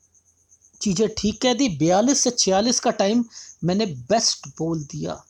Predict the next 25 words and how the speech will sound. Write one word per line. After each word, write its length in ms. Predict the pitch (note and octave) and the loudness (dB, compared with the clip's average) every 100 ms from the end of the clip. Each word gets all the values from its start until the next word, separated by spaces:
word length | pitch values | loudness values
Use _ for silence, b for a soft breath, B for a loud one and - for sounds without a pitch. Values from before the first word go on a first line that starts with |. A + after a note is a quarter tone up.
| _ _ _ _ _ _ _ _ - | _ _ _ _ _ _ _ _ -14
बयालीस 500 | B2+ C3 E3 G3 C4 | -6 -2 0 2 0
से 400 | - E3+ G3+ C#4+ - B B B _ _ _ _ | 0 0 0 -2 -4 B B B _ _ _ _
छियालीस 480 | - - F3 A3+ A#3+ | -2 0 2 2 2
का 120 | - | 0
टाइम 320 | E3 F3 G#3+ - - | 0 0 0 -6 -12
बेस्ट 360 | B2+ G#3 G#3+ D3+ | -2 0 0 -4
बोल 240 | D3+ D#3+ | -8 -10
दिया, 320 | - F#3 - _ _ _ _ _ _ - | -10 -16 -16 _ _ _ _ _ _ -6
और 100 | F3+ - | -4 0
छियालीस 400 | G3+ G#3 C4+ - | 2 4 2 2
के 100 | A#3+ | 2
बाद 300 | A3 D4 - _ _ _ - | 4 2 -2 _ _ _ -6
उनचास 500 | F#3+ A3 A#3 D4 - - | 0 2 4 2 2 0
तक 160 | B3+ - F3+ | -2 0 0
ऐड 180 | F3 | 2
ऑन 240 | F#3 G3 G#3 | 2 2 0
बोल 280 | E3+ E3+ D#3 | 0 -2 -2
दिया। 260 | E3+ - - _ _ _ _ - - | -6 -8 -14 _ _ _ _ -20 -8
मैं 120 | E3+ G3+ | -2 0
वो 140 | F#3+ | 0
भी 120 | F3+ | -2
दिखा 260 | D3+ - C#3+ | -4 -6 -8
देता 260 | - - | -10 -14
हूँ। 80 | - _ _ _ _ _ _ _ _ _ _ _ _ _ _ _ _ _ _ - | -20 _ _ _ _ _ _ _ _ _ _ _ _ _ _ _ _ _ _ -4
देखो, 360 | E3+ F3 D3+ | -2 0 -2